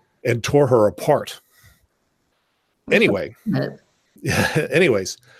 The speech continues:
Speaker 1: uh, so he does this Wingnut Roundup where he, and it's like a three-hour stream or whatever, and he goes over, like, the month's pseudoscience videos that he finds and these holistic people.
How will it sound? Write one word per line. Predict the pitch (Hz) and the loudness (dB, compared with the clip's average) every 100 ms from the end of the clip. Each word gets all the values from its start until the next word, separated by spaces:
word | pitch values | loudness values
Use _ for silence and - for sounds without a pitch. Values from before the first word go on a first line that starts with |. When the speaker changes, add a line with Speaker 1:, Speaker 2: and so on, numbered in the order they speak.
| - _ | -20 _
Speaker 1:
uh, | 120 120 117 120 - - _ - | 0 4 4 2 -4 -20 _ -10
so | - | -4
he | 151 | 0
does | 196 220 | 0 0
this | 190 | -2
Wingnut | 139 131 151 147 135 | -2 -2 -2 -2 -2
Roundup | 110 107 110 92 - | -2 -2 -2 -6 -6
where | 113 110 | -4 -4
he, | 120 113 110 107 _ _ _ _ 113 | -4 -4 -4 -8 _ _ _ _ -4
and | 131 | -2
it's | 143 | 0
like | 247 | 0
a | 214 | -2
three-hour | - 160 143 127 110 | -2 0 4 4 2
stream | - 117 113 | -2 -4 -2
or | |
whatever, | 104 98 104 | -2 -4 -6
and | 110 | -8
he | 113 | -2
goes | 123 160 160 | 2 2 2
over, | 135 | 2
like, | 123 120 | 2 0
the | 110 | -2
month's | 107 120 117 - - - _ _ _ _ _ _ | 0 -2 -2 -8 -10 -12 _ _ _ _ _ _
pseudoscience | - - 147 139 123 - 120 120 101 | -4 0 4 4 2 2 2 2 -2
videos | 110 110 110 104 | 0 2 2 0
that | 110 | -6
he | 107 | -6
finds | - 110 110 107 107 104 - | -4 0 0 0 -4 -8 -8
and | 98 101 95 | -8 -8 -8
these | 92 90 - | -12 -12 -12
holistic | - 120 131 131 - 120 | -6 0 2 2 0 -6
people. | - 123 117 117 104 107 | -4 -6 -4 -2 -2 -4